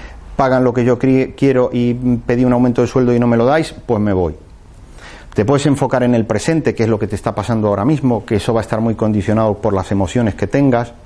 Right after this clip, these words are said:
porque te puedes haber enfadado con alguien y decir, "Mira, a hacer puñetas". O te puedes enfocar en el futuro,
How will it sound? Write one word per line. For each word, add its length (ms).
porque 180
te 100
puedes 220
haber 160
enfadado 420
con 160
alguien 280
y 40
decir, 200
"Mira, 300
a 80
hacer 180
puñetas". 580
O 80
te 120
puedes 180
enfocar 360
en 120
el 80
futuro, 460